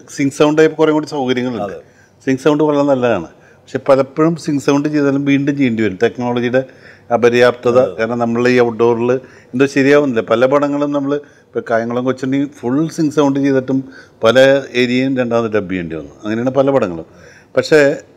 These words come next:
Speaker 1: ചില പടങ്ങൾ വെള്ളം ഒട്ടും സിങ് സൗണ്ട് രണ്ടാമത് ഡബ് ചെയ്യേണ്ടി വന്നില്ല. അപ്പം അങ്ങനെയുള്ള ചില അനുഭവങ്ങൾ. പക്ഷേ ഈ ആദ്യ കാലങ്ങളിൽ ഈ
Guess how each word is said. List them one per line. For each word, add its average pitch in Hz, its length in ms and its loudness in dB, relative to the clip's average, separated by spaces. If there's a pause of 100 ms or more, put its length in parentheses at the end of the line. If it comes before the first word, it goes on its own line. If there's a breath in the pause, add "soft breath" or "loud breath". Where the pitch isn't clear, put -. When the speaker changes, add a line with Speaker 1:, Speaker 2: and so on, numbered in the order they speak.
Speaker 1:
ചില 156 180 4
പടങ്ങൾ 151 300 2
വെള്ളം 151 260 0 (260)
ഒട്ടും 170 360 -2 (400)
സിങ് 135 280 -2
സൗണ്ട് 131 260 2 (380)
രണ്ടാമത് 123 400 0
ഡബ് 120 120 2
ചെയ്യേണ്ടി 113 300 -2
വന്നില്ല. 98 340 -6 (600 soft breath)
അപ്പം 127 140 -6
അങ്ങനെയുള്ള 160 440 2
ചില 165 200 2
അനുഭവങ്ങൾ. 117 320 0 (380 soft breath)
പക്ഷേ 143 180 -2 (100)
ഈ - 20 -2 (140)
ആദ്യ 139 260 -2
കാലങ്ങളിൽ 160 420 2
ഈ 156 140 2